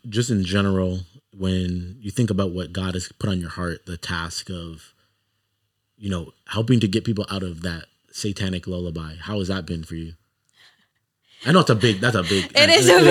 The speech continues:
Speaker 2: big,
Speaker 1: yeah,
Speaker 2: I know.
Speaker 1: I, I get it. Like, I'm not, yes, that's a big thing. And we need the, the power of Jesus. We need
Speaker 2: Oh,
Speaker 1: his blood to help us with
Speaker 2: definitely.
Speaker 1: that. I, I get
Speaker 2: Yeah.
Speaker 1: that. But, like, even just thinking about, you're trying to, you know,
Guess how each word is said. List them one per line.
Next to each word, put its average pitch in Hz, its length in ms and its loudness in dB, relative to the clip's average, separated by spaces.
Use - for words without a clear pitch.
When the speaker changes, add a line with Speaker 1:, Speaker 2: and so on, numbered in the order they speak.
Speaker 2:
big, - 20 2
Speaker 1:
yeah, - 260 4
Speaker 2:
I - 40 4
know. 160 260 2
Speaker 1:
I, 123 60 2
I 117 40 4
get 101 140 0
it. 82 140 -8
Like, 117 140 4
I'm 123 100 4
not, 110 200 4
yes, 90 260 -2
that's 110 160 0
a 107 60 4
big 90 220 2
thing. 90 180 -2
And 85 140 -4
we 92 120 -2
need 85 440 -6
the, 87 80 -14
the 87 100 -6
power 82 360 -6
of 80 100 -8
Jesus. 78 420 -10
We 90 100 -6
need 85 100 -2
Speaker 2:
Oh, 92 60 0
Speaker 1:
his 82 120 -2
blood 85 300 -4
to 101 40 2
help 98 220 -2
us 95 120 -2
with 87 120 -4
Speaker 2:
definitely. 95 320 -4
Speaker 1:
that. 101 60 -6
I, 113 40 0
I 110 40 2
get 98 200 0
Speaker 2:
Yeah. 85 100 -4
Speaker 1:
that. 85 120 -10
But, 101 120 0
like, 95 180 -2
even 135 260 4
just 107 220 -2
thinking 104 280 0
about, 87 280 -6
you're 120 120 -2
trying 104 320 0
to, 90 380 -4
you 104 100 -8
know, 85 180 -8